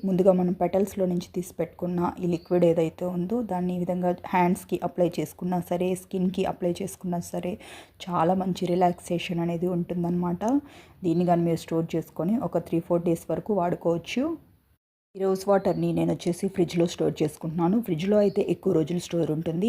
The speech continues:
అలాగే బయట పెట్టుకున్నా సరే ఆరు నెలల వరకు అయితే స్టోర్ ఉంటుంది. దీంట్లో మనము వాటర్ ఎవాపరేట్ అయిన వాటర్‌ని మాత్రమే తీసుకున్నాం అనమాట. డైరెక్ట్గా వాటర్ అయితే యాడ్ చేయట్లేదు. మీరు యాడ్ చేయొద్దండి. వాటర్ యాడ్ చేసుకున్నట్లయితే కొంచెం తొందరగానే పాడైపోతుంది.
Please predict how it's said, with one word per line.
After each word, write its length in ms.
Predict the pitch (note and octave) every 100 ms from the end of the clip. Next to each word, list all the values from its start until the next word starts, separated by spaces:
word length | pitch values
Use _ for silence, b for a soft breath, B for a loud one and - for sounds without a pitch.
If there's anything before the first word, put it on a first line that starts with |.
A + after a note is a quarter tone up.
| -
అలాగే 260 | E3 E3 F#3
బయట 240 | E3 E3
పెట్టుకున్నా 420 | F#3+ - F#3 D#3+ D#3+
సరే 220 | E3+ F3+ -
ఆరు 200 | D#3 E3
నెలల 240 | D#3+ D3+
వరకు 200 | D#3 -
అయితే 140 | E3+ F#3+
స్టోర్ 300 | - D#3 D#3
ఉంటుంది. 420 | D#3 F3+ F3 G#3 C#4 B B B B
దీంట్లో 340 | G#3 F#3 F#3 F3
మనము 320 | F3 E3+ E3+ E3+
వాటర్ 340 | D#3+ F3 F#3+ G3+
ఎవాపరేట్ 640 | E3 E3 E3 E3+ D#3 D#3
అయిన 220 | D3+ D3+ D3+
వాటర్‌ని 440 | D3 D#3 D#3+ E3 D#3
మాత్రమే 360 | D3+ D3 E3
తీసుకున్నాం 480 | D3+ C#3+ - F3 D3
అనమాట. 420 | D3 D3 C#3+ G#3+ F3+
డైరెక్ట్గా 480 | D#3+ D#3 - F3
వాటర్ 340 | E3 D#3 D#3 D#3
అయితే 240 | D3+ F3+ -
యాడ్ 260 | D#3 D3
చేయట్లేదు. 560 | - D3 D3 D3 C#3+ G#3+ C4
మీరు 260 | E3+ E3 F3 -
యాడ్ 260 | D3+ D#3+
చేయొద్దండి. 640 | D#3+ D3+ D3 C#3+ D3 G3+ D4 B B B B
వాటర్ 280 | E3 F#3+ F#3
యాడ్ 160 | F3 F3
చేసుకున్నట్లయితే 760 | E3 - F3 D#3 E3 D#3 G#3+
కొంచెం 320 | G#3+ E3 -
తొందరగానే 540 | E3 D#3+ D#3+ F3 E3 E3
పాడైపోతుంది. 800 | D3+ D3 D3+ D3+ D3+ C#3 E3+